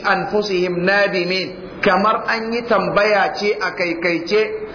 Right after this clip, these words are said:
فماذا يقول الذين آمنوا؟ To su waɗanda suka yi imani me suke cewa?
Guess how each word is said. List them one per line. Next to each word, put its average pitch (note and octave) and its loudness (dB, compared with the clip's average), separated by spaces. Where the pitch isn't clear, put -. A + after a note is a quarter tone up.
فماذا A3+ 4
يقول G#3+ 0
الذين G3 2
آمنوا؟ G3 2
To F3 4
su G#3 -2
waɗanda G#3 2
suka F#3+ -2
yi F3+ -2
imani G#3 0
me E3 0
suke D#3+ 0
cewa? D#3 4